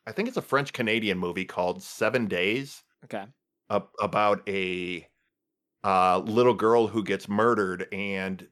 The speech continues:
Speaker 1: the father of the victim breaks the murderer out of prison so he can take him out to the woods and torture him.
Speaker 2: Okay.
Speaker 1: And, uh, that guy, the father in that movie, is also a doctor, so he knows all the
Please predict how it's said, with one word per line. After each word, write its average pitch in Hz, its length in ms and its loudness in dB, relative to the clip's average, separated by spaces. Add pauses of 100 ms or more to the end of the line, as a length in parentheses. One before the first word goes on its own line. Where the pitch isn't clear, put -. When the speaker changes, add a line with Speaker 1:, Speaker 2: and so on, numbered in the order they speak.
(140)
Speaker 1:
the 92 440 -6
father 110 680 2
of 95 100 2
the 98 80 0
victim 92 680 -2 (360)
breaks 113 500 0
the 110 120 0
murderer 101 600 2
out 95 200 -2
of 92 200 -4
prison 104 420 -4
so 95 160 -6
he 98 120 -8
can 98 160 -10
take 98 260 -6
him 101 100 -4
out 90 240 -6
to 90 380 -10
the 92 220 -8 (240)
woods 95 380 0
and 101 180 -6
torture 101 380 -2
him. - 260 -10 (460)
Speaker 2:
Okay. 110 480 -16
Speaker 1:
And, 90 400 -2 (300)
uh, 90 440 2 (220)
that 110 300 2
guy, 117 320 2
the 95 400 0 (680)
father 117 320 4
in 107 60 0
that 104 160 0
movie, 113 280 2
is 98 120 0
also 101 360 -2
a 101 40 2
doctor, 101 440 -2
so 90 200 -4
he 95 100 -6
knows 92 280 -2
all 92 300 -2
the 87 420 -10